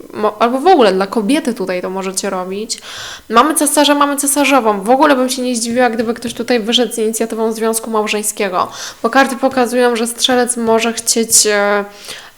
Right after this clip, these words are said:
realizować związek na zasadzie związek małżeński, tak? I tutaj jest osoba, z którą można to zrobić.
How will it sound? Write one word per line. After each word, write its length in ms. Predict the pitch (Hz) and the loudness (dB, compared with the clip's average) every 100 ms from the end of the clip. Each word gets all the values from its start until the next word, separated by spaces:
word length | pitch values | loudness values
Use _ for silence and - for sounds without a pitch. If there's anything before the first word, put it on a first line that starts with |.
| 220 | 4
realizować 560 | 220 220 220 226 208 | 6 6 4 2 2
związek 380 | 190 220 240 233 | 2 2 2 0
na 140 | 220 220 | -2 -2
zasadzie 340 | 214 240 220 | -2 -2 -2
związek 340 | 214 220 214 | -2 -2 -2
małżeński, 680 | 214 214 208 196 - - - | -2 -2 -2 -2 -4 -6 -6
tak? 380 | - 208 220 233 | -6 -4 -2 -4
I 40 | |
tutaj 320 | 220 220 214 | -4 0 2
jest 220 | 214 233 240 | 4 4 2
osoba, 400 | 240 - 247 233 | -2 -2 -2 -2
z 100 | - | -4
którą 200 | 233 226 | -4 -2
można 340 | 220 214 214 | -2 -2 -4
to 120 | 220 | -6
zrobić. 580 | 214 240 180 185 - - | -4 -2 -2 -4 -12 -16